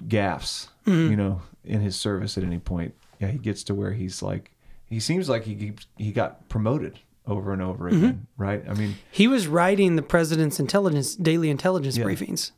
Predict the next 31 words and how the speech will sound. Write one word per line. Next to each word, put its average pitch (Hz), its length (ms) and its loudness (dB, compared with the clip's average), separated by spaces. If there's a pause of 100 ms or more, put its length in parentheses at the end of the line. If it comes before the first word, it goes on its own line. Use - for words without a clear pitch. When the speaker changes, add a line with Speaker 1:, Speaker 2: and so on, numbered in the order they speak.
(1200)
Speaker 2:
which, 190 180 2
again, 165 640 4
if - 120 -6
he's 151 140 4
not 160 160 6
an 160 100 4
expert, 165 560 2 (280)
who 156 200 2
is? 185 420 2 (300)
Speaker 1:
Yeah, 127 300 2 (140)
Speaker 2:
<laughs> - 140 -2
I - 80 8
Speaker 1:
right. 139 180 4
Speaker 2:
mean, - 80 -16 (840)
I'd 170 120 2
like 190 200 4
to 185 60 4
know. 190 420 4 (220)
I 190 100 2
mean, 165 360 4
Speaker 1:
Mm-hmm. 113 260 0
Speaker 2:
uh, 151 460 4 (260)
Lou 190 120 8
Speaker 1:
Yeah. 202 140 10
Speaker 2:
Elizondo 180 680 6
is 208 80 0
the 160 100 0
same 175 200 4
thing. 196 460 2
I 175 80 0
mean, 165 300 4